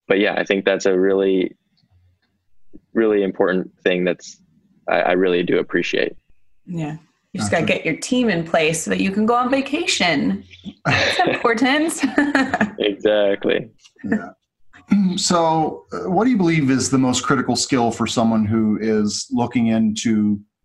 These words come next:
Speaker 3: getting into multifamily syndication,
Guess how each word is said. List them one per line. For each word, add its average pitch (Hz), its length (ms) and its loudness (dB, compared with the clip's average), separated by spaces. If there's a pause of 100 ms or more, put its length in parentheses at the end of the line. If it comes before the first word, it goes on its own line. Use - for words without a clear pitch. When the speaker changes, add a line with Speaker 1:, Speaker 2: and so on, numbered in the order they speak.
(240)
Speaker 3:
getting 131 240 2
into 120 260 0
multifamily 110 1120 0 (240)
syndication, 107 840 -2